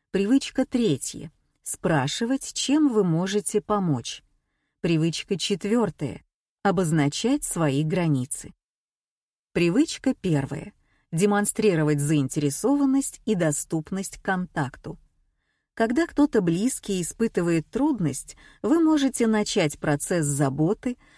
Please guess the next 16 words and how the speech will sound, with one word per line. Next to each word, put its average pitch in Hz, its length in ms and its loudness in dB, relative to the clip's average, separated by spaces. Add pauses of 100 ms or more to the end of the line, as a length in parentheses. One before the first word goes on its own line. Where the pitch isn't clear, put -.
(120)
выразив 208 580 2
свою 190 380 2
заинтересованность 165 1400 2
и 285 120 2
дав 202 360 0
ему 170 320 0
понять, 165 420 2
что - 220 -2
вы 185 140 0
готовы 180 560 2
его 180 300 2
выслушать 147 800 -4
и 185 120 -4
помочь. 214 640 -4 (600)
Либо 220 320 2
немедленно — 190 800 2